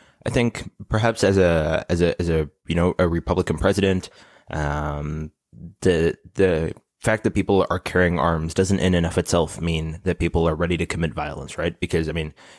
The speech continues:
there are, there are a lot of states across this country, um, where,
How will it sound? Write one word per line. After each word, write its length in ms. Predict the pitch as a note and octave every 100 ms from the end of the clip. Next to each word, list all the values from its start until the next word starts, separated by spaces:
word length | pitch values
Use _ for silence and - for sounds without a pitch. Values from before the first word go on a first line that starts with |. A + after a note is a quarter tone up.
| -
there 200 | F#2+ F2+
are, 60 | F2
there 160 | F2+
are 60 | F2
a 40 |
lot 180 | F2+ F2+
of 40 |
states 280 | E2+ F2+ E2
across 280 | - E2 D#2+
this 140 | D#2+
country, 420 | D#2 D#2+ D#2 D#2 D2+
um, 540 | D2+ D2+ D2+ D2+ D#2 - _ _ _
where, 560 | F2 E2 E2 E2 D#2+